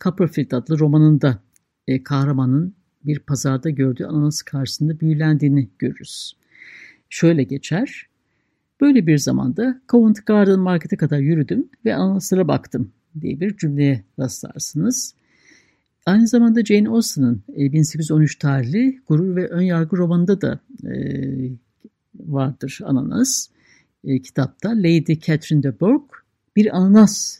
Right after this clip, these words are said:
diye haykırır. "Büyük bir sabırsızlıkla bekliyoruz. En ananasa aşırı düşkün, değil mi Anne?" E, ananas akşam yemeği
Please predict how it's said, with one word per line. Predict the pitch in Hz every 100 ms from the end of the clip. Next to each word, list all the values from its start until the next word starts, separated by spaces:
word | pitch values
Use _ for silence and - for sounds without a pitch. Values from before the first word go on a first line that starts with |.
| -
diye | 135
haykırır. | 127 135 - - 135 - -
"Büyük | 202 214
bir | 220
sabırsızlıkla | - 185 190 202 185 - 214
bekliyoruz. | 196 196 262 - - - - _ -
En | 165 165
ananasa | 151 165 165 143 - 214 _ -
aşırı | 147 220 247
düşkün, | 202 - 127 -
değil | 262
mi | 254 -
Anne?" | 127 202 - _ _ _ _ - - - - - _ _ -
E, | 170
ananas | 208 226 226 240 - - -
akşam | 175 - 214
yemeği | 202 156 147 135